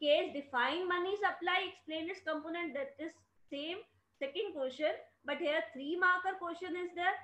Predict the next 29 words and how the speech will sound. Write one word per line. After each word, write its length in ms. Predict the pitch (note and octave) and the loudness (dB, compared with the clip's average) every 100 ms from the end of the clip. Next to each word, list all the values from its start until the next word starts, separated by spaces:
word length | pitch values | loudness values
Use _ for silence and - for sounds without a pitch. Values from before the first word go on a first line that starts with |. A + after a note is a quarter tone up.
| - _ | -12 _
So 160 | - B3+ | -8 0
what 160 | C#4 | 0
you 160 | C#4 E4+ | 0 -4
need 240 | D#4+ E4+ E4+ | -2 -4 -4
to 80 | F4 | -4
do? 140 | F4+ A#4 A4+ - B3+ | -2 -2 -4 -8 -4
You 80 | C4+ | -2
need 240 | C4+ - | -4 -6
to 160 | C#4+ B3 | -8 -4
elaborate 720 | B3 A3 A#3 A3+ A#3 A#3 G#3+ | -2 -2 0 0 0 0 -2
that 240 | G3 - | -6 -6
currency 560 | A#3 A3 A3+ A3+ D4+ D4+ | -6 -4 -6 -6 -6 -2
held 240 | A#3 A3+ | -2 -2
by 160 | A#3+ A3 | -4 -2
public 400 | G3+ G#3 D4 G4+ D4 | -6 -6 -8 -6 -6
and 160 | A#3 | -8
net 160 | F3+ - | -12 -14
demand 400 | F#3+ G#3+ D4 F4+ | -12 -8 -8 -10
deposit. 480 | - D4 D4 C#4 _ _ | -14 -14 -14 -18 _ _
That's 240 | C#4+ D#4 - | -10 -10 -10
all. 160 | C#4+ D4+ - _ _ _ _ _ _ _ _ _ _ - | -10 -10 -14 _ _ _ _ _ _ _ _ _ _ -4
<coughs> 840 | - A#4+ A#4+ - - G#3+ - - | 2 2 2 -6 -4 -4 -6 -8
Excuse 440 | A#3+ A#3+ - G#3+ G#3 | -8 -8 -8 -8 -8
me. 100 | C#4 - _ _ _ _ _ _ _ | -12 -16 _ _ _ _ _ _ _
So 400 | _ C4+ C#4 C4+ - - D4 - | _ -2 -2 -2 -8 -20 -16 -6
this 160 | G#4+ G#4 | -6 -2
was 260 | E4+ D4+ D4 - | 0 2 0 0
the 140 | D4+ - - - _ - | 2 0 -4 -18 _ 2
first 320 | F4 - | 2 2